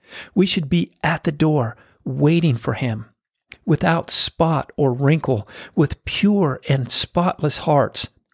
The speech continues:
And of course, these pure and spotless hearts come from an intimate relationship with Christ, confessing our sins and letting him forgive us and cleanse us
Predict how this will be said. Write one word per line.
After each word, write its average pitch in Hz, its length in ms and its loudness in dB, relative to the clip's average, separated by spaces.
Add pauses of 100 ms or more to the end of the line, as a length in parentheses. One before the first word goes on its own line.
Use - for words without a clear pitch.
(420)
And 143 140 2
of 127 120 -8
course, 139 460 2 (400)
these 165 260 2
pure 175 540 0 (160)
and 139 220 0
spotless 147 540 0
hearts 123 340 -2 (280)
come 170 300 2
from 147 280 0
an 127 120 0 (400)
intimate 170 500 2
relationship 135 680 0
with - 160 -2
Christ, 117 480 -2 (380)
confessing 170 680 2
our 143 120 4
sins 127 520 0 (280)
and 147 200 0
letting 180 360 2
him 165 220 -2
forgive 143 440 0
us 120 220 -2 (340)
and 135 220 -2
cleanse 156 440 2
us 120 240 -2